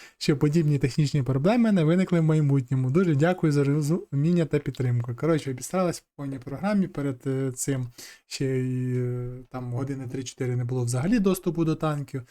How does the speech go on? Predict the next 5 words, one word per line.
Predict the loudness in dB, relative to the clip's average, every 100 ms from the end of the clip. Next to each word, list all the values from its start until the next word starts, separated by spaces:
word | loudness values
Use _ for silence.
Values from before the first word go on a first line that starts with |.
| -20 -20 _ _
Коротше, | -2 0 2 2
по | 2 2
повній | 2 2 0
програмі. | 0 0 2 2 0 -2 -2
Але | 0 2